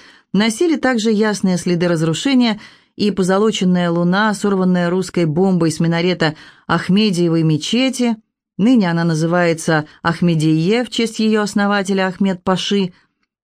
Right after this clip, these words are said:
с самой высокой точки покоренного города лежала на земле, как эмблема мусульманского владычества, неспровергнутого здесь русским оружием. Она была приобщена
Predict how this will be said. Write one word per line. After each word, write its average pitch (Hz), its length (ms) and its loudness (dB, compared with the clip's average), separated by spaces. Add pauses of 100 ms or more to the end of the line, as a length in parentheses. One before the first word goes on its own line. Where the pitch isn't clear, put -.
(140)
с - 120 -16
самой 330 280 0
высокой 302 480 0
точки 214 420 -2
покоренного 165 720 0
города 247 400 0
лежала 220 340 0
на 220 140 2
земле, 190 480 0 (260)
как 180 220 -4
эмблема 214 560 2 (320)
мусульманского 247 680 0
владычества, 180 800 0 (240)
неспровергнутого 214 1000 0
здесь 190 280 -2
русским 156 400 0
оружием. 139 600 -2 (380)
Она 170 240 0
была 180 300 0
приобщена 175 720 0